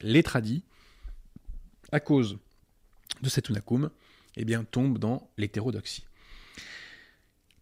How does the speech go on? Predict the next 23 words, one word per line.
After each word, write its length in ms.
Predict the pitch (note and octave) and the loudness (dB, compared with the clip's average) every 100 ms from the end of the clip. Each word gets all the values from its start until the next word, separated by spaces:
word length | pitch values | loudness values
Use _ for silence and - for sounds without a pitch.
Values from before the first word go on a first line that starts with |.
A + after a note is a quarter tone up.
| _ | _
Bref, 200 | C#3+ E3+ | 8 8
chers 240 | - C3 | 8 6
amis, 240 | B2 B2+ E3+ | 6 8 8
la 120 | A2+ | 6
communion 520 | - D3+ D3+ D3 C#3+ | 4 4 4 4 4
avec 240 | A2+ A2 A2+ | 2 2 0
le 60 | |
modernisme 640 | G#2+ G#2+ G2+ A2+ D3 E3 - - _ _ | 0 2 2 0 0 -2 -4 -14 _ _
inflige 640 | C3 B2 - B2 D3+ B2 G2+ - _ _ _ | 2 4 0 0 0 -2 -6 -14 _ _ _
des 320 | - G#2+ B2+ - | -4 0 0 0
séquelles 460 | - - A2+ B2+ A#2 | -6 -6 -2 -2 -2
doctrinales. 400 | A2+ - G#2 G2 | -4 -4 -4 -2
Et 80 | G#2 | -2
je 100 | B2+ | 2
rappelle 360 | C3+ B2+ B2 | 2 2 -2
que 240 | A#2 G2 G2 _ - - _ _ - | -2 -10 -10 _ -20 -20 _ _ 2
dans 180 | C#3 | 8
le 80 | E3 | 8
Teiji 300 | C#3 C3 A2+ | 8 4 0
Tour 140 | A2+ G#2+ | -2 -4
de 60 | |
la 100 | G#2 | -2
messe, 460 | G#2 C#3+ - - | -2 -2 -4 -10